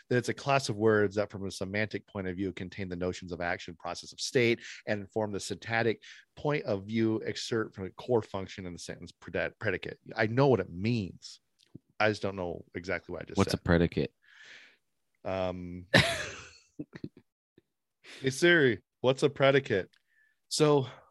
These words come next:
Speaker 1: uh, Wilson, uh, you, you were, you know, what, you were doing a deep,
Speaker 2: Lengthy?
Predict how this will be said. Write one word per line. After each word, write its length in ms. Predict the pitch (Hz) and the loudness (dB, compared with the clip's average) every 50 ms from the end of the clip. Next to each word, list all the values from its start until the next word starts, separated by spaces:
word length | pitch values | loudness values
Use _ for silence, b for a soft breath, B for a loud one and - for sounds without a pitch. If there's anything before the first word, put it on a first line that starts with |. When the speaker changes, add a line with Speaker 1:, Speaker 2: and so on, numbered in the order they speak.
| B B _ - | B B _ -2
Speaker 1:
uh, 280 | 139 131 131 131 127 123 | 2 2 4 4 2 2
Wilson, 460 | 160 240 285 - - 101 82 82 87 | 0 -2 -4 -2 -6 -8 -8 -8 -8
uh, 720 | - 113 113 110 110 107 107 107 104 104 104 104 104 101 101 - - | -4 0 0 2 2 2 2 2 0 0 0 0 -2 -2 -4 -6 -8
you, 240 | 139 175 233 262 | -6 -4 -4 -2
you 160 | 240 190 220 247 | -2 -2 -2 0
were, 600 | 240 226 220 208 202 196 185 175 170 170 - - _ _ _ - 208 | 0 0 0 0 0 0 -2 -2 -2 -4 -6 -8 _ _ _ -10 -6
you 120 | 156 143 | -4 -2
know, 380 | 123 113 110 107 107 107 101 - - 98 | 0 0 0 0 -2 -4 -6 -8 -12 -4
what, 280 | - 117 117 - - | 0 0 0 0 0
you 120 | 131 127 123 | 0 2 4
were 100 | 127 120 | 4 2
doing 420 | 113 110 120 113 113 110 110 107 | 2 2 2 4 4 4 2 2
a 400 | 104 101 98 98 95 95 95 - b b b b b b _ 165 | 0 0 0 0 -2 -4 -6 -8 b b b b b b _ -8
deep, 280 | 120 139 147 131 120 92 | -4 0 0 0 2 2
Speaker 2:
Lengthy? 560 | 87 85 82 - - 92 98 110 123 135 | 0 0 0 0 2 2 4 2 2 -2